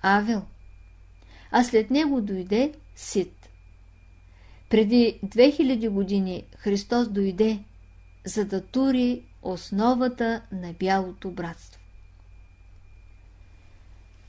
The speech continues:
Защо вчера руският мисионер в сказката си каза, че дяволът е учител?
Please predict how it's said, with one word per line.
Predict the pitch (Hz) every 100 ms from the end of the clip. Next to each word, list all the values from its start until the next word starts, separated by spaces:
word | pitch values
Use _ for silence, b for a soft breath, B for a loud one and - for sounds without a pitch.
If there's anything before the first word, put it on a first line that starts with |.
| - - -
Защо | 214 240 247 339 370
вчера | - 349 262 226 -
руският | 240 262 - 220 208
мисионер | 208 226 220 220 220
в | 220
сказката | - 233 214 - 202
си | 196 202
каза, | 254 294 294 208
че | 220 196
дяволът | 202 233 208 202 254 - - -
е | 202
учител? | 180 - 185 -